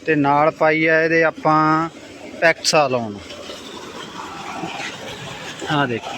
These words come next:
ਉਹ ਤੇਲਾ ਬਹੁਤ ਆ ਇਹਨੂੰ। ਪਹਿਲਾਂ ਕੀਤੀ ਸੀ ਜਿਹੜੀ, ਉਹਦੇ ਨਾਲ ਮਰਿਆ ਨੀਗਾ, ਡੈਂਟੋਫੋਰਾਨ ਜੀ ਨੇ ਮਾਰਿਆ ਨੀਗਾ, ਰੋਕ ਜੇ ਦਿੱਤਾ।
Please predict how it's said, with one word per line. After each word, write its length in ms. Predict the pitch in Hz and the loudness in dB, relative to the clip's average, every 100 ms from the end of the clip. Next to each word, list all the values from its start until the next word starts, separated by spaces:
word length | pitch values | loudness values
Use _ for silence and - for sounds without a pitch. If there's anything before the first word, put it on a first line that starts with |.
| - - - - - - - - - - - - - - - - 370 - - - - - - - - - - - - 139 | -10 -10 -10 -10 -12 -12 -12 -12 -12 -12 -12 -12 -14 -14 -12 -12 -12 -14 -14 -12 -12 -10 -10 -12 -12 -14 -14 -12 -8 -2
ਉਹ 140 | 139 | 0
ਤੇਲਾ 460 | 147 170 151 151 160 | 2 2 4 4 4
ਬਹੁਤ 360 | 147 147 170 | 4 4 4
ਆ 80 | 175 | 4
ਇਹਨੂੰ। 300 | 170 180 180 156 - - - - - - - - - - - - - - - - - - - - - - 453 539 - - - - - | 4 2 -2 -4 -14 -16 -16 -16 -16 -16 -16 -16 -16 -16 -16 -14 -16 -16 -16 -16 -16 -16 -16 -16 -16 -16 -14 -16 -14 -14 -14 -14 -4
ਪਹਿਲਾਂ 320 | 151 170 190 | -2 2 2
ਕੀਤੀ 360 | 175 170 175 165 | 2 -2 0 0
ਸੀ 120 | 170 | 2
ਜਿਹੜੀ, 260 | 170 180 | 2 2
ਉਹਦੇ 180 | 180 185 | 0 0
ਨਾਲ 120 | 185 | 0
ਮਰਿਆ 400 | 175 147 147 156 | 2 2 4 2
ਨੀਗਾ, 340 | 156 147 156 175 156 - - - - - | 2 0 0 -2 -4 -14 -14 -14 -14 -8
ਡੈਂਟੋਫੋਰਾਨ 840 | 139 143 143 156 139 156 156 156 160 | -2 0 2 2 4 4 4 2 0
ਜੀ 140 | 151 | 0
ਨੇ 120 | 170 170 | 0 2
ਮਾਰਿਆ 400 | 151 135 139 151 | 2 2 2 2
ਨੀਗਾ, 280 | 151 170 | 2 0
ਰੋਕ 320 | 165 143 143 147 | 0 0 0 0
ਜੇ 160 | 170 | 0
ਦਿੱਤਾ। 360 | 160 - 147 | 0 2 2